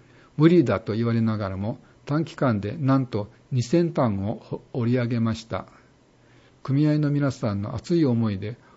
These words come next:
本物のかすり衣装での集団演舞が実現したのです。現在、組合では後継者育成事業や県内外へのピーアールなどを行っています。五十周年を記念して、十一月には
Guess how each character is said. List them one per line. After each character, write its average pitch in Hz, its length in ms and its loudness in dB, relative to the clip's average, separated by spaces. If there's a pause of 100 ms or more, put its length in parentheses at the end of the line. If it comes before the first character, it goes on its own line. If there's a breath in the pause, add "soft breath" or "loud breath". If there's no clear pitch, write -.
(120 soft breath)
本 156 280 0
物 156 260 2
の 147 280 0 (100)
か 127 180 -4
す 143 140 -6
り 151 240 2
衣 120 280 0
装 101 40 -2
で 98 160 -4
の 101 280 -6
集 151 280 -4
団 156 260 0
演 156 300 0
舞 104 100 -8
が 107 280 -2
実 143 320 -4
現 139 200 0
し - 60 -14
た 127 120 -2
の 113 100 0
で 101 120 -4
す。 - 240 -20 (1120 soft breath)
現 170 240 6
在、 123 300 -2 (120)
組 147 280 2
合 143 180 2
で 123 120 0
は 107 220 -4 (320 soft breath)
後 151 220 2
継 156 240 0
者 139 180 -4
育 151 220 -8
成 143 240 0
事 139 160 -4
業 107 220 2
や 104 200 -8 (280 soft breath)
県 135 360 0
内 151 240 2
外 110 260 0
へ 98 80 -6
の 101 140 -6
ピ 147 260 0
ー 156 40 2
ア - 20 0
ー - 20 0
ル 147 100 0
な 117 140 0
ど 104 220 -4
を 143 80 -6
行 117 120 -6
っ 107 120 -4
て 110 180 -6
い 104 80 -4
ま 101 160 -6
す。 - 220 -20 (800 soft breath)
五 131 120 0
十 160 140 -2
周 160 280 -4
年 123 180 2
を 92 60 -4
記 - 140 -4
念 113 160 2
し - 80 -12
て、 113 320 -8
十 151 180 0
一 147 200 0
月 131 240 -2
に 98 140 -2
は 113 180 -6